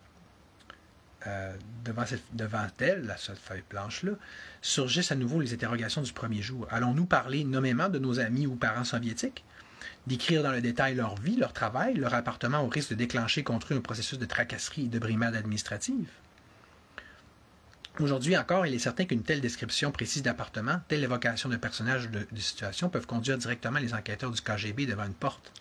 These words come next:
<laughs> C'est comme au temps de la covid, là, parce que le, le sy-, le système de délation est, euh, si spontanément,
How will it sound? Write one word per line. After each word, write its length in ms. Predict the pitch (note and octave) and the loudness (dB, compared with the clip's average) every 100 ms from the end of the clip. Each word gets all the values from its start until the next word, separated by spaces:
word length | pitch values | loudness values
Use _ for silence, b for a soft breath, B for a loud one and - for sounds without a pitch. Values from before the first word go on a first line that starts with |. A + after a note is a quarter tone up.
| - | -2
<laughs> 100 | D#3 - C#3+ B B B B B B B | -2 0 -4 B B B B B B B
C'est 80 | - | -2
comme 160 | A3+ C3+ | 0 0
au 80 | A#2+ | 2
temps 80 | |
de 60 | B2+ | 0
la 100 | A#2 | 0
covid, 300 | A2 A#2 D3 | 0 0 0
là, 180 | A2+ A#2+ G#2+ G2+ | 0 -2 -2 -6
parce 160 | G#2 | -8
que 80 | - | -8
le, 80 | G#2 | -6
le 1200 | G2+ G2 G#2+ - - - - - - - - A#2 | -6 -8 -12 -16 -20 -20 -20 -20 -20 -20 -14 -12
sy-, 480 | - - - - - G#2+ | -10 -10 -12 -14 -10 -8
le 80 | |
système 260 | G#2 - A2 | -6 -4 -4
de 40 | |
délation 580 | G2+ G#2+ G#2 F#2+ - B2+ | -2 -2 -2 -2 -2 0
est, 220 | G#2 G2 | 0 -2
euh, 800 | G2 G#2+ G#2 A2 A2 A2 G2+ - A2+ | -4 -6 -10 -8 -8 -10 -10 -10 -6
si 380 | - - F3 D#3 F2 - - B B B | -2 2 4 2 0 -8 -16 B B B
spontanément, 760 | - - F3 D#3+ B2+ G#2+ C#3 | -4 0 2 2 0 0 0